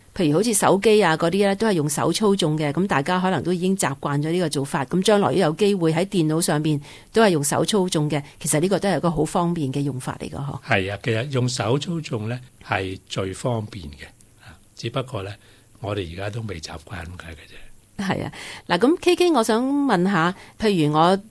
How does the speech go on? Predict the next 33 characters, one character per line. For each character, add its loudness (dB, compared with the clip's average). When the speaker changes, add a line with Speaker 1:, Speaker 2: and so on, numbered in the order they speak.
Speaker 1:
好 2
啦， 6
決 4
定 2
由 2
WindowsX 4
P 0
上 2
Windows 0
八 0
啦， 0
咁 0
我 6
以 2
前 0
用 0
開 4
有 4
一 0
啲 2
軟 2
件 0
呢， 0
係 4
唔 2
係 2
適 2
用 0
於 2
呢 -2
個 0
Windows 0
八 -4